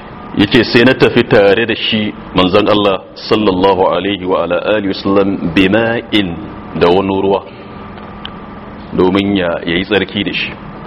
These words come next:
A wannan kuma, a, sai yake nuni akan wato ainihin hidima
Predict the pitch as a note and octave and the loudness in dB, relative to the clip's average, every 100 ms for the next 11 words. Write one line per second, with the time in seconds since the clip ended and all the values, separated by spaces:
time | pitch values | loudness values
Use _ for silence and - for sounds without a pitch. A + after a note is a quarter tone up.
0 | - - - - - - - - - - | -16 -16 -16 -16 -16 -16 -16 -16 -16 -16
1 | - - - D#2 D#2+ D#2+ - E2 A#2 C#3+ | -16 -16 0 2 4 2 0 2 2 2
2 | A2 A#2 A2+ A2 G#2+ A2+ - - - - | 0 -2 2 2 0 -6 -12 -20 -18 -18
3 | - - E2+ D2 - G#2+ A#2 A#2 A#2 G2+ | -12 0 2 2 2 4 4 2 0 0
4 | G2+ A2 G#2+ F#2 E2+ - G2+ F2+ D2 - | 0 0 0 0 -2 0 0 0 -6 -10
5 | - - - - - - - - - - | -14 -16 -16 -16 -18 -18 -16 -16 -16 -16
6 | - - - - D#2+ - E2 G2+ G2 G#2+ | -16 -18 -16 0 2 4 2 2 2 0
7 | F#2 G#2+ A#2 A2 | 2 2 2 4